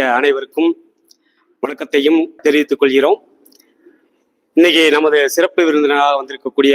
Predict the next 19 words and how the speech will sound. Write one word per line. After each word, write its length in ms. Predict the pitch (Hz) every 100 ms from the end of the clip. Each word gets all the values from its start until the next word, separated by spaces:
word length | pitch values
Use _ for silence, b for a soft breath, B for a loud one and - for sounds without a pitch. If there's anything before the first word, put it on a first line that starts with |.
| 131
முரு-, 300 | 127 139 156
முகுந்தன் 420 | 143 165 185 170
முரளி 280 | 143 143 147
ஐயா 220 | 139 139 139
அவர்களையும் 460 | 135 127 139 208 _ _ - - _ _ _ _ _ _ _ _ - -
வரவேற்கிறோம். 600 | 135 156 156 - 156 202 - _
வரவேற்பதில் 600 | 151 160 160 143 151 151
மிக்க 220 | 139 156
மகிழ்ச்சி 360 | 139 143 135 143
அடைகிறோம். 360 | 131 127 147 196 _ _ _ _ _ _ _ - _ _ _ _ _ _ _ _ _ _ _ 180
இன்னைக்கு 240 | 220 214
நம்ம 200 | 196 180 151 196 -
எவ்வளவோ 460 | 185 240 254 233 254 220 185 214
விஷயங்கள் 540 | 165 - 214 208 208
இங்க 160 | 185 175
வந்து 200 | 165 180
நடந்துகிட்டு 460 | 156 175 190 170 143
இருக்குது. 220 | 139 - _ -
அதாவது, 420 | 139 143 156 165